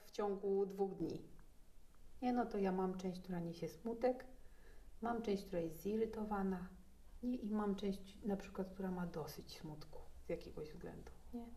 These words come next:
Czyli uznała, że smutek to nie jest najlepsze, co można czuć. Nie? I nam się robi taka w środku mapa,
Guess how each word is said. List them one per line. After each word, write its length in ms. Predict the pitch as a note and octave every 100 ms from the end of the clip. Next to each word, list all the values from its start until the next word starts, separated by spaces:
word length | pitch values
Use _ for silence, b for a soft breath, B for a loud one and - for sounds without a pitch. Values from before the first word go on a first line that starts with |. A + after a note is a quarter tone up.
| -
Czyli 160 | - G3+
uznała, 400 | G#3 G#3 G#3 G3+
że 100 | G3
smutek 380 | - G3+ G3 F#3+
to 100 | F#3+
nie 120 | F#3
jest 140 | F3+
najlepsze, 400 | F3+ F3 E3+ -
co 140 | E3 E3+
można 320 | D#3+ D3+ D3
czuć. 320 | - - - - - B B B B B B
Nie? 100 | C#4
I 60 | D4
nam 160 | C4
się 120 | - B3
robi 220 | B3+ B3+
taka 220 | A#3 A#3
w 60 | -
środku 380 | C4 C4+ -
mapa, 520 | G#3+ F#3 - A3+ D4+